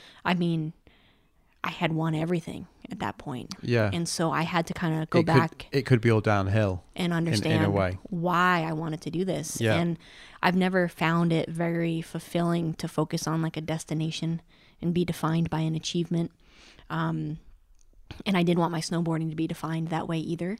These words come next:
Speaker 1: And so in light of that, focusing on the tricks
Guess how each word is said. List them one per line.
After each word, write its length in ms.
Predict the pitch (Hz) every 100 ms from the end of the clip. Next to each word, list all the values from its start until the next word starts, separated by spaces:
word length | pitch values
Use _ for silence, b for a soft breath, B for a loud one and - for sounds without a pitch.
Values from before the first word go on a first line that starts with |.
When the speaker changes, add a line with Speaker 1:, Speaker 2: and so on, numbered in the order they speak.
| B B B B B B -
Speaker 1:
And 200 | 170 165
so 420 | - 170 170 156
in 140 | 170
light 200 | 165 156
of 140 | 160 170
that, 340 | 160 175 175
focusing 480 | - 160 - - 160
on 120 | 160
the 60 | 156
tricks 480 | - 165 - -